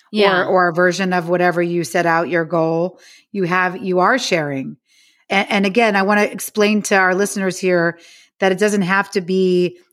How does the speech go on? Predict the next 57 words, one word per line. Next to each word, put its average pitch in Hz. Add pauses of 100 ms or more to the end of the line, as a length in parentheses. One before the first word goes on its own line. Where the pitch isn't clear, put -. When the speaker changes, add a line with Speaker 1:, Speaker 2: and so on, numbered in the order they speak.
Speaker 2:
on 185
social 185
media. 175
We're 175
not, 202 (140)
sharing 220
can 196
be 185
very 175 (220)
fraught -
for 185
people 185
because 180
now 180
it's 175
sort 185
of 180 (180)
always 185
tied 180
to 208
just 208
social 226
media, 226
but 202 (400)
it 214
could 220
be 247
with 220
just - (440)
your 208
child 190
or 196
your 190
community. 185 (600)
You 220
wanna 208
understand 202
your 190
motivation 185
for 165
why 170
you 180
share. 156
In 175
this 185
case, 180
you 190
know, 180
you're 175
sort 180
of 160
Speaker 1:
Mm-hmm. 160
Speaker 2:
passing 175
on 175
life 180
lessons, 180
Jill, 175